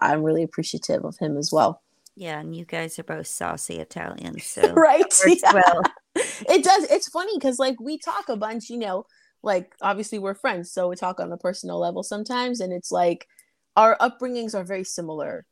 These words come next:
Speaker 1: I
Speaker 2: Mm-hmm.
Speaker 1: feel. Him and, him in the New York area and me in Toronto, it seems that, like, the Italian, uh, Canadian and Italian American experience is very <laughs> similar. <laughs>
Speaker 2: So, so were you, like, the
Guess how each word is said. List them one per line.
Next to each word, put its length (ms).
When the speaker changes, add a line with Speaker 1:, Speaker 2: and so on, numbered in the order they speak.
Speaker 1:
I 100
Speaker 2:
Mm-hmm. 120
Speaker 1:
feel. 420
Him 260
and, 220
him 320
in 180
the 100
New 160
York 180
area 300
and 100
me 140
in 100
Toronto, 580
it 140
seems 280
that, 160
like, 300
the 80
Italian, 800
uh, 160
Canadian 420
and 120
Italian 400
American 340
experience 680
is 220
very 200
<laughs> 160
similar. 480
<laughs> 540
Speaker 2:
So, 300
so 320
were 140
you, 440
like, 300
the 320